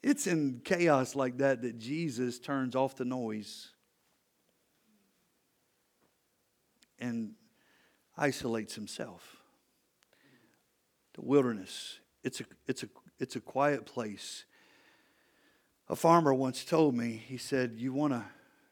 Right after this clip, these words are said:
quiet place? Get a hoe,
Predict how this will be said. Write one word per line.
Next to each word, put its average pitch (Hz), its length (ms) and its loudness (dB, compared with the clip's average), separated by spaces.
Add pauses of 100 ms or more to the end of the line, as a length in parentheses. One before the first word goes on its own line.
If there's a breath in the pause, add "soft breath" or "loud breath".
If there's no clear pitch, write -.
(600 soft breath)
quiet 135 400 4
place? - 640 -2 (960 soft breath)
Get 147 140 6
a 135 60 6
hoe, 147 380 2